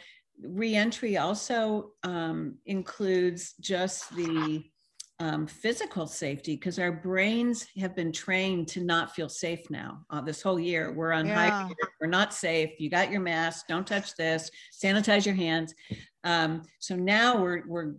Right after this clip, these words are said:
Speaker 1: going back into the world, and we, we all need to find a way to feel,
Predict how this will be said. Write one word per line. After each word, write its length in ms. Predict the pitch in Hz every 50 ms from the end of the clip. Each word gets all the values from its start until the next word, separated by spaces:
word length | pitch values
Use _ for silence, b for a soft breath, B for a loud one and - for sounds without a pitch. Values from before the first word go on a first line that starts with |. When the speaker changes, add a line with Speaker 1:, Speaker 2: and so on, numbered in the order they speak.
| - -
Speaker 1:
going 260 | 185 180 190 190 190
back 240 | 190 180 190 185 196
into 200 | 175 160 - -
the 120 | 170 165
world, 500 | 156 151 160 175 185 208 220 220 208 175
and 180 | 170 156 156 156
we, 340 | 156 156 156 147 131 - - 165
we 320 | 165 165 160 156 151 -
all 240 | - 165 170 175 190
need 240 | 196 196 185 170 160
to 100 | - 160
find 360 | 156 - - 160 156 151 151
a 80 | 156 147
way 260 | 151 156 151 151 151
to 160 | 147 - - 151
feel, 720 | - - - 170 160 160 156 151 151 143 147 143 - -